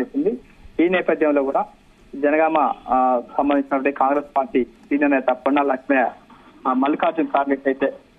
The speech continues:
ఆ, లేఖ రాయడం జరిగింది. ఇందులో ప్రధానంగా చూసుకుంటే మాత్రం, ఆ, ఇటు కొమ్మూరు ప్రతాప్ రెడ్డి, పొన్నాల లక్ష్మయ్య ఇద్దరి మధ్య కూడా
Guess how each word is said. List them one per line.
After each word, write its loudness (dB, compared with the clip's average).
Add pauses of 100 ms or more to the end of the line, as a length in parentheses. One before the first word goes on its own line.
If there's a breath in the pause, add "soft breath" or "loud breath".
ఆ, 0
లేఖ 0
రాయడం 2
జరిగింది. -2
ఇందులో 0 (460)
ప్రధానంగా 0 (100)
చూసుకుంటే -2
మాత్రం, -2 (500)
ఆ, 2 (300)
ఇటు -2
కొమ్మూరు 0
ప్రతాప్ 0
రెడ్డి, 0 (340)
పొన్నాల 2
లక్ష్మయ్య 0
ఇద్దరి 0
మధ్య -2
కూడా 0